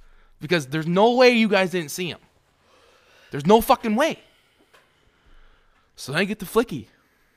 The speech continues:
And he goes, "I don't, I never saw him. Never saw him." Like, what? So then I get a hold of, uh, Dory. I said, "Get your ass over here."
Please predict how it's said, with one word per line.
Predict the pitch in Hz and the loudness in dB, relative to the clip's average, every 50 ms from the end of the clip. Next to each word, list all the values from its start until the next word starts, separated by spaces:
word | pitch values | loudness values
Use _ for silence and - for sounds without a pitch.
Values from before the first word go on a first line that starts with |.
| _ _ _ _ _ _ _ _ _ _ _ | _ _ _ _ _ _ _ _ _ _ _
And | - 139 | -12 -10
he | 143 147 | -8 -8
goes, | 143 135 131 - | -8 -8 -8 -8
"I | 110 110 - | -6 -4 -4
don't, | - 190 - 139 120 110 117 | -4 -4 -6 -10 -12 -10 -8
I | 123 160 | -4 -2
never | 202 226 190 147 | -2 -2 -4 -6
saw | - - 107 101 113 131 | -10 -12 -12 -10 -10 -10
him. | 165 165 - _ _ _ _ _ _ _ _ - _ _ _ _ _ _ _ _ _ _ _ _ _ _ | -12 -14 -18 _ _ _ _ _ _ _ _ -20 _ _ _ _ _ _ _ _ _ _ _ _ _ _
Never | - 117 123 139 151 165 165 | -16 -8 -6 -6 -6 -6 -8
saw | - 202 202 220 214 165 | -6 -6 -6 -6 -6 -10
him." | 71 - _ | -14 -18 _
Like, | - - 104 | -20 -20 -14
what? | 110 117 143 214 - - - - _ _ _ _ _ _ _ _ _ _ _ _ _ _ _ _ _ _ | -8 -8 -8 -8 -8 -12 -20 -20 _ _ _ _ _ _ _ _ _ _ _ _ _ _ _ _ _ _
So | _ - 113 | _ -10 -6
then | 117 131 | -4 -4
I | 156 | -4
get | 156 160 165 | -4 -4 -4
a | |
hold | 165 170 165 165 165 | -4 -4 -4 -4 -4
of, | 165 156 156 | -6 -6 -4
uh, | 156 156 151 151 151 - _ _ _ _ _ _ _ _ _ _ _ _ _ - - - _ _ | -2 -2 -2 -4 -6 -10 _ _ _ _ _ _ _ _ _ _ _ _ _ -20 -20 -20 _ _
Dory. | 147 160 180 185 143 107 - _ _ _ _ | -14 -12 -12 -12 -14 -16 -18 _ _ _ _
I | - | -20
said, | 117 104 | -18 -16
"Get | 120 113 - | -14 -14 -12
your | 120 117 | -12 -12
ass | 110 107 - 95 | -12 -12 -14 -18
over | 98 95 110 | -20 -20 -20
here." | 107 - 95 101 | -20 -20 -20 -20